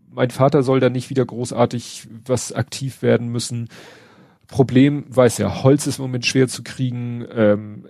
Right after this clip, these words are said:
überhaupt was zu finden, was vielleicht schon fertig da reinpasst. Dann waren wir überlegen,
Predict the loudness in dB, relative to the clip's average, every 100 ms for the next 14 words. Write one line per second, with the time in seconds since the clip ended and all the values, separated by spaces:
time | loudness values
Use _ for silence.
0 | -6 0 4 4 4 0 0 -8 -2 -2
1 | -2 -10 -6 -8 -4 -4 -4 -4 0 0
2 | 0 -8 -8 -10 -6 2 4 4 -2 0
3 | 0 2 0 -2 -4 -4 -4 -12 -14 -16
4 | -14 -14 -8 -4 -4 -4